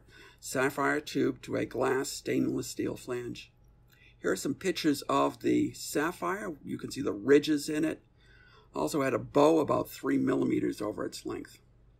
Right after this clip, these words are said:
The sapphire was indicated to ten thousandths run out. A piece of thirty-six by forty millimeter quartz was used as a heat shield.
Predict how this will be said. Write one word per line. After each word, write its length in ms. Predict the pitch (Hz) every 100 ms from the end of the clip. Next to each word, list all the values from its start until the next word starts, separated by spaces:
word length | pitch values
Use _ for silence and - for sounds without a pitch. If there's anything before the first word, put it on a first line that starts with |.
| _ _ _ _ _ _ _ _ _ _ _ _ - - - - -
The 80 |
sapphire 560 | 131 190 202 - 143 139
was 180 | 139 135
indicated 680 | 156 - 170 143 123 131 -
to 400 | 131 123 135 - - _
ten 200 | - 139
thousandths 520 | 139 131 131 123 120 127
run 180 | 123
out. 200 | - - - _ _ - - -
A 60 | -
piece 280 | 190 202
of 140 | 139 -
thirty-six 580 | - 160 175 - 185 -
by 200 | 127 123
forty 340 | - 165 180
millimeter 420 | 170 160 160 127
quartz 460 | - 156 160 175 139
was 180 | 117 131
used 300 | 139 139 123
as 120 | 117
a 60 |
heat 240 | 110 - -
shield. 440 | - - 110 -